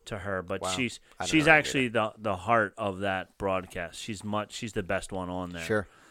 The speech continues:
Speaker 1: Uh, and, uh, she's so good, and I forgot her name, which makes me an evil, awful person. So I hope we did you guys well by impersonating Scraping the Vault and going through these bad,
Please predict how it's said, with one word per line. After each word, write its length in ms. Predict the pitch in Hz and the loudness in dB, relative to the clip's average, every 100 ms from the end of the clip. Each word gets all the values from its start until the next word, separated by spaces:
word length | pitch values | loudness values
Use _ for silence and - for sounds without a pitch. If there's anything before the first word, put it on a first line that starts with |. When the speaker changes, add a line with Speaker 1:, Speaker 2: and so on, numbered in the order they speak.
| _ | _
Speaker 1:
Uh, 200 | - 95 90 | -2 -2 0
and, 160 | 117 | 2
uh, 180 | 113 107 - | 2 0 -2
she's 220 | - 123 | -6 0
so 180 | 135 120 | 2 2
good, 380 | 107 104 98 104 - | 4 2 2 -6 -6
and 320 | 104 98 98 | -4 -4 -4
I 200 | 98 92 | -2 -2
forgot 360 | 92 104 92 85 | -2 -4 -4 -4
her 100 | 95 | -6
name, 320 | 92 87 90 | -8 -8 -8
which 240 | 95 - | -10 -6
makes 240 | 104 95 - | -4 -4 -4
me 160 | 101 | -4
an 100 | 98 - | -4 -4
evil, 400 | 127 120 120 113 | -2 2 2 2
awful 300 | 113 104 107 | 2 0 -2
person. 400 | 101 95 85 92 - - - - | -2 -4 -4 -10 -16 -20 -20 2
So 100 | 160 | 8
I 60 | 147 | 10
hope 180 | 190 | 10
we 120 | 214 190 | 10 8
did 220 | 180 165 | 6 6
you 80 | 175 | 6
guys 300 | 156 147 131 | 8 6 6
well 320 | 139 135 123 | 8 10 10
by 320 | 120 113 113 117 | 8 6 6 0
impersonating 720 | 123 156 156 - 127 123 113 | 0 2 2 2 2 2 0
Scraping 420 | - 127 113 117 | 0 0 2 -2
the 60 | 104 | 2
Vault 300 | 113 110 110 | 4 2 0
and 120 | 113 | 0
going 240 | 120 120 | 2 2
through 200 | 120 123 | 0 -2
these 200 | 113 110 | -2 -2
bad, 520 | 95 117 113 113 113 | -2 2 4 4 0